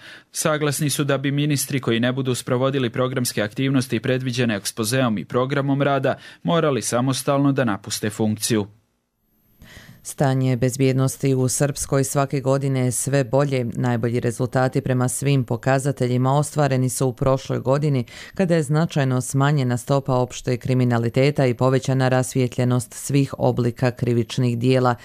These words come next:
Speaker 2: Ovo je u gostujući u emisiji Otvoreno rečeno našeg radija povodom četvrtog aprila, Dana policije, ocijenio ministar unutrašnjih poslova Dragan Lukač, informiše Aleksandar Javorac.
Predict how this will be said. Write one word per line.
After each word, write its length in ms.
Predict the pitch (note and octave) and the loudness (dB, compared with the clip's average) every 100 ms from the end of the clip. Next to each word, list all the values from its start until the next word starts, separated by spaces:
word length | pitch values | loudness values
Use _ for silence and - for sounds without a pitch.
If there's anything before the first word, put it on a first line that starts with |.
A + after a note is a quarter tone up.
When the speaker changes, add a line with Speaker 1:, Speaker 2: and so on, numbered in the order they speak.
| - - - | -16 -14 0
Speaker 2:
Ovo 240 | F#3 F3 | 2 4
je 100 | D3+ | 4
u 100 | C#3+ | 2
gostujući 600 | C3 C#3+ - C#3 C3 - | 2 0 0 0 0 0
u 80 | C3 | 2
emisiji 460 | C3 C3+ C3 - C3+ | 2 2 2 2 4
Otvoreno 460 | B2+ - C3 B2+ | 4 2 0 2
rečeno 420 | B2+ B2 C#3 C#3 C#3 | 0 0 0 2 2
našeg 400 | A#2+ A#2 B2 A#2+ | 0 -2 -2 0
radija 460 | B2+ C3+ B2 A2 | 2 2 0 -6
povodom 540 | A2 A#2 A2+ G#2+ A2+ A#2+ | -2 -2 -2 -2 -6 -4
četvrtog 540 | B2+ B2+ C3 - A2+ | -2 -2 -2 -2 0
aprila, 460 | A2+ A#2+ C3+ C#3 A#2 | 0 2 2 2 2
Dana 320 | C3 B2+ A#2 | 2 0 -2
policije, 600 | - A#2+ D#3 - D3+ B2 - - - | -2 -2 -2 0 2 2 -2 -14 -2
ocijenio 480 | F#3 - D#3 C#3+ B2 | 0 2 2 4 2
ministar 480 | B2 C3 - B2+ - | 2 2 2 0 0
unutrašnjih 680 | C#3+ C#3 B2+ A2+ - - | 2 2 0 -4 -4 -8
poslova 580 | - B2+ C#3 - D3+ D#3 | 0 2 2 2 2 2
Dragan 380 | C#3 A#2 A2 A#2 | 0 0 0 0
Lukač, 440 | C3 C3 A#2+ A#2 - - - | 0 2 0 -2 -8 -16 -2
informiše 640 | F#3+ F#3 E3 C#3+ C3+ - B2+ | 0 2 2 2 0 0 2
Aleksandar 580 | C3 C3 - A#2+ A#2 A#2+ | 2 0 0 -2 0 2
Javorac. 640 | A#2+ B2 A#2+ A#2+ - - | 2 2 2 0 -4 -14